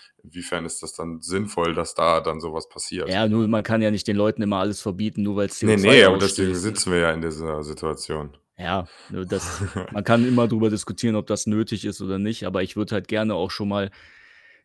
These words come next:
Speaker 2: ich will halt so Berichte, wenn man so Zahlen, mit Zahlen um sich wirft, dann brauch ich halt irgendwie in Relation, ne?
Speaker 1: Ja,
Speaker 2: Das ist
Speaker 1: dann,
Speaker 2: halt, das,
Speaker 1: ja,
Speaker 2: das
Speaker 1: dann
Speaker 2: ist
Speaker 1: such
Speaker 2: ja
Speaker 1: dir die
Speaker 2: häufig
Speaker 1: doch.
Speaker 2: so,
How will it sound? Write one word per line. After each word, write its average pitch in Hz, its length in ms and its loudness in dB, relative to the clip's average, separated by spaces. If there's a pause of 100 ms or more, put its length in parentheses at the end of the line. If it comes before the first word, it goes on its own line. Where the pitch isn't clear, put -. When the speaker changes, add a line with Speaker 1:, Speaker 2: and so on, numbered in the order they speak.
Speaker 2:
ich - 160 -8
will 151 160 6
halt 139 120 4
so 117 100 -2
Berichte, 113 480 0
wenn 131 180 4
man 135 160 2
so 104 100 -2
Zahlen, 135 420 0
mit 104 120 0
Zahlen 127 300 -2
um 135 160 -2
sich 90 240 -6
wirft, 104 340 -2
dann 101 280 -2
brauch 120 300 2
ich 117 140 -6
halt 104 160 2
irgendwie 110 320 0
in 104 80 0
Relation, 98 800 0 (200)
ne? 104 220 -2
Speaker 1:
Ja, - 0 -
Speaker 2:
Das 98 260 -4
ist 98 160 -4
Speaker 1:
dann, - 20 -2
Speaker 2:
halt, 98 220 0 (100)
das, 101 120 -2
Speaker 1:
ja, 90 60 -2
Speaker 2:
das 95 160 -2
Speaker 1:
dann 85 60 -6
Speaker 2:
ist 117 80 0
Speaker 1:
such 107 80 0
Speaker 2:
ja 107 120 4
Speaker 1:
dir 113 160 8
die 104 120 -2
Speaker 2:
häufig 82 40 -6
Speaker 1:
doch. 82 160 -2
Speaker 2:
so, 90 140 -6